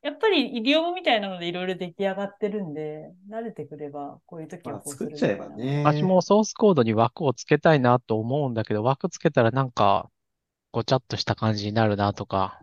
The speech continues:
Speaker 3: いつも思って、でも枠をつけるんだけど。これいいっすね。
Speaker 1: そうですね。まあ、ドロップシャドウとかもありだと思いますね。ドロップシャドウはへ-、変にやるとやぼったくなるんですけど、やっぱり、あの、違うレイヤーにあるものみたいなのとか見せやすかったりするので。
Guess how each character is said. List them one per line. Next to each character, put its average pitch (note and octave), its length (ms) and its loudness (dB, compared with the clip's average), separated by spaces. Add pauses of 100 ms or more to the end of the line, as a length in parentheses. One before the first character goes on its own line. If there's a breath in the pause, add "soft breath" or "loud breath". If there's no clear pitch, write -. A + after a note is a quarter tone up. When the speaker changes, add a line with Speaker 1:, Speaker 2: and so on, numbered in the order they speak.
Speaker 3:
い A2+ 120 -10
つ - 160 -14
も G#2 100 -10
思 G#2 120 -8
っ - 40 -10
て、 - 200 -6
で G#2+ 100 -2
も G2 80 -8
枠 G2 260 -4
を F#2+ 80 -2
つ - 100 -20
け G2+ 140 -2
る F#2+ 100 -4
ん F2+ 60 -10
だ F#2 100 -4
け F#2 100 -2
ど。 D2+ 200 -4 (680)
こ D#3+ 100 0
れ D#3 80 6
い B2 40 4
い - 40 2
っ - 20 -10
す - 160 -16
ね。 F#2+ 140 -2 (420)
Speaker 1:
そ A#3 80 -18
う - 40 -20
で - 60 -20
す - 100 -20
ね。 A3 100 -16
ま B3+ 160 -8
あ、 A3+ 120 -10
ド C#4+ 80 -6
ロ F4 60 -4
ッ F4 40 -12
プ - 80 -18
シ - 60 -4
ャ A#4+ 60 2
ド F#4 60 4
ウ A#3 40 0
と G3 80 0
か F3+ 80 0
も F#3 80 0
あ G#3+ 60 2
り A3+ 80 0
だ F3+ 80 0
と E3+ 80 -8
思 E3 80 -6
い - 20 -6
ま E3 60 -8
す - 80 -14
ね。 F3+ 60 -10
ド F#3 100 -4
ロ C#4 80 -2
ッ - 20 -16
プ C#4+ 80 -16
シ - 80 0
ャ G#4+ 80 4
ド G#3 200 8
ウ - 20 10
は F3+ 200 8
へ-、 E3+ 40 -2 (180)
変 C#4+ 240 -2
に A3+ 120 2
や F3+ 100 4
る F3+ 100 -4
と F3 160 -2
や E3+ 140 -2
ぼ F3 80 -8
っ F3 60 -14
た G3 120 -6
く F#3 100 -8
な E3 120 -6
る D#3 100 -10
ん D#3 60 -12
で D3+ 120 -16
す - 80 -20
け E3 100 -16
ど、 E3 180 -16
や E3 60 -16
っ - 100 -20
ぱ D4 80 -6
り、 F#3 280 -10
あ E3+ 100 -14
の、 D#3+ 360 -10 (300)
違 A3 60 -8
う A3 180 -2
レ A3+ 100 -2
イ A#3 40 -4
ヤ A3+ 100 0
ー A3+ 60 -2
に A3+ 80 -4
あ A3 60 0
る F#3 100 -4
も D3+ 100 -12
の D3 80 -10
み D3 140 -14
た D3+ 120 -10
い D3 60 -10
な D3 80 -10
の D3 80 -12
と - 100 -16
か D3+ 160 -14
見 D3+ 160 -16
せ - 100 -18
や E3+ 120 -12
す - 80 -20
か - 80 -16
っ C3+ 100 -20
た C#3 80 -20
り C3+ 120 -18
す - 100 -20
る D3+ 80 -20
の D3+ 120 -18
で。 D3+ 220 -20